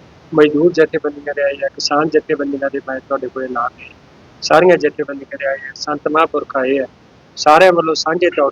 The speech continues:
ਤੇ ਡਾਕਟਰ ਸਾਹਿਬ ਨੂੰ ਵੀ ਮੇਰੀ ਬੇਨਤੀ ਹੈ ਕਿ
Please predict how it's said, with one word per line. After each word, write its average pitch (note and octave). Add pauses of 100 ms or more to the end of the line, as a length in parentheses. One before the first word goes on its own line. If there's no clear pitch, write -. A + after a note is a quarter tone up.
ਤੇ C3+ (480)
ਡਾਕਟਰ E3
ਸਾਹਿਬ E3+
ਨੂੰ E3
ਵੀ D#3
ਮੇਰੀ C#3
ਬੇਨਤੀ C#3+
ਹੈ B2+ (500)
ਕਿ D#3